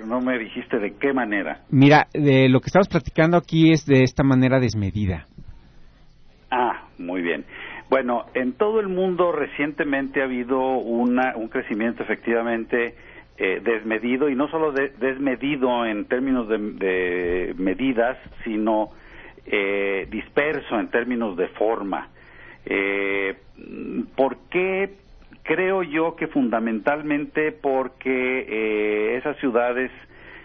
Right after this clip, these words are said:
Speaker 1: la sociedad en general está viendo como, todavía como un modelo ideal, el, eh, modelo, eh, extendido norteamericano, y está viendo también, sobre todo en las sociedades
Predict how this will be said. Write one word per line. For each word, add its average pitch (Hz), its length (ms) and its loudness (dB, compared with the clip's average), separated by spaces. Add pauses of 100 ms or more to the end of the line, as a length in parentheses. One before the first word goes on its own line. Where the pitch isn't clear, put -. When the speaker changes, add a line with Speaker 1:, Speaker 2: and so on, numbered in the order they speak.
Speaker 1:
la 101 180 0
sociedad 113 320 0
en 147 120 -2
general 120 520 0
está 120 800 -2
viendo 127 720 0
como, 95 640 -2
todavía 131 600 0
como 117 200 -2
un 123 80 2
modelo 120 360 0
ideal, 113 500 0 (500)
el, 95 680 0
eh, 90 180 2
modelo, 113 1000 0 (100)
eh, 95 360 -4
extendido 113 920 -2
norteamericano, 107 1160 -2 (460)
y 107 380 0
está 131 340 -2
viendo 131 880 0
también, 120 520 -2
sobre 107 180 0
todo 117 160 0
en 120 80 -4
las 113 120 -2
sociedades 104 580 0